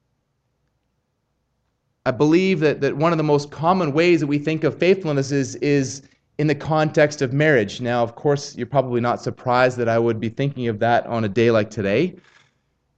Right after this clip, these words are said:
But in his book on the covenant of marriage, about the covenant of marriage, Alistair Begg,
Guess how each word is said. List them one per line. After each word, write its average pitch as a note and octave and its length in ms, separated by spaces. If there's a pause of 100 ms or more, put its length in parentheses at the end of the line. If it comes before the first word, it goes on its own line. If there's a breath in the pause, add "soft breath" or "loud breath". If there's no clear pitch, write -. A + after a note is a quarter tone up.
(760)
But C#3+ 200
in F#3+ 120
his G3+ 180
book F3 340
on D#3 140
the C3+ 60
covenant D#3+ 500
of B2 140
marriage, C#3 600 (1600)
about C3+ 260
the C#3+ 60
covenant D#3 320
of B2+ 80
marriage, D3 300
Alistair D#3+ 420
Begg, B2+ 520